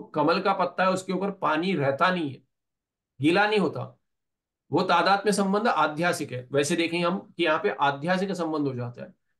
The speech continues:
कि संबंध कल्पित वस्तु के साथ अगर संबंध क्या होगा, वो भी कल्पित ही होगा।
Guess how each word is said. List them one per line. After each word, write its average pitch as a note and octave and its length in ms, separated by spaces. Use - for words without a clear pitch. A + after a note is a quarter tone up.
कि G3 80
संबंध F#3 760
कल्पित D#3 420
वस्तु G#3+ 300
के G#3 120
साथ G3+ 140
अगर G3+ 180
संबंध F#3 420
क्या F#3+ 140
होगा, D#3 380
वो F3 100
भी G#3+ 100
कल्पित G#3 360
ही G3+ 80
होगा। F3 360